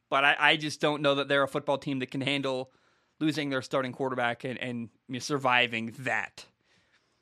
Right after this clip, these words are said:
Now, what's interesting is Jameis is on a one-year contract, and so I really wanna see what they're gonna do next year at the quarterback position.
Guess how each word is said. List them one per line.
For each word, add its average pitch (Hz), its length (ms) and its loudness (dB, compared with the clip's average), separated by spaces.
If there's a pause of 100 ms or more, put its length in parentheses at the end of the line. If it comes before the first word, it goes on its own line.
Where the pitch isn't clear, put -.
(260)
Now, 170 160 4
what's 180 160 0
interesting 277 420 -4
is 147 120 -8
Jameis 170 500 -2
is 151 100 -6
on 151 160 0
a 143 60 0
one-year 135 500 -4
contract, 143 680 -4 (200)
and 135 220 -6
so 131 520 0 (720)
I 226 680 4 (480)
really 175 340 -2
wanna 175 220 -2
see 165 160 -6
what 147 160 -2
they're 143 80 -2
gonna 131 160 -2
do 127 100 -4
next 120 340 -4
year 107 300 -6
at 131 80 -8
the 135 80 -6
quarterback 120 380 -2
position. 123 460 -4